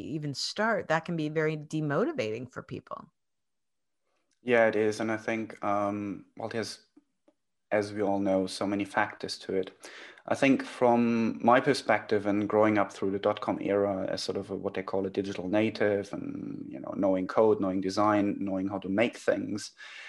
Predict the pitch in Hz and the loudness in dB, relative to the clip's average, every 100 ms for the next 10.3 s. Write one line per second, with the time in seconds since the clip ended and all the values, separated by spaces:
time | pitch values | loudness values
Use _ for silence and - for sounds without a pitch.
0 | - - _ _ _ - 139 143 - 123 | -18 -20 _ _ _ 4 4 4 0 2
1 | 117 117 110 113 120 113 95 107 113 117 | 4 4 6 6 4 4 2 4 4 2
2 | 113 104 - - 101 101 - 110 101 - | 0 -4 -8 2 2 2 -2 -2 -2 0
3 | 104 110 127 - 92 - - 151 147 127 | 2 2 2 -4 -4 -4 0 0 0 0
4 | 113 110 107 107 101 98 - 101 101 98 | 2 2 2 0 0 -2 -2 0 0 -2
5 | - - 113 123 - 123 107 - 101 98 | -6 -8 -4 -4 0 -2 -2 -4 -4 -2
6 | 95 95 - 113 - - 104 98 98 101 | -2 -4 -4 -4 -4 -4 -2 0 -2 -6
7 | _ _ _ _ _ _ - 165 104 92 | _ _ _ _ _ _ -6 -2 0 0
8 | 98 113 - - - - 147 120 101 - | 0 -2 -4 -8 -4 -2 2 4 2 2
9 | 101 95 - 92 98 98 95 - - 101 | -6 -6 -6 -6 -2 0 0 -2 -4 -4
10 | 101 - | -4 -8